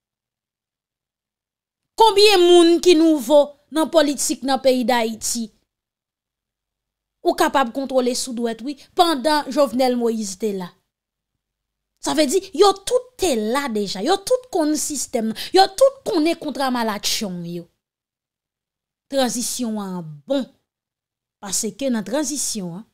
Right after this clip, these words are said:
c'est là tout contrat mal action ici, hein. Population, hein, les bons présidents qui élu, l'après l'an, il faut l'aller. Yo pousse,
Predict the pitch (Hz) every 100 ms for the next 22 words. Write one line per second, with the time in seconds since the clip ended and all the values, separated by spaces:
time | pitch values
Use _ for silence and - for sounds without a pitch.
0 | _ _ _ _ _ _ _ _ _ _
1 | _ _ _ _ _ _ _ _ _ _
2 | _ _ - - 330 262 196 - 349 -
3 | 311 269 262 226 208 190 - 202 185 180
4 | - 180 208 - _ _ _ _ _ _
5 | _ _ _ _ _ _ _ _ _ -
6 | 320 - 415 359 - - 302 269 233 -
7 | 277 349 277 370 349 349 339 339 285 302
8 | 294 277 - 302 262 247 254 247 262 269
9 | 254 240 233 220 180 208 190 185 202 359
10 | 370 - _ _ _ _ _ _ _ _
11 | _ _ 277 349 349 359 392 - 359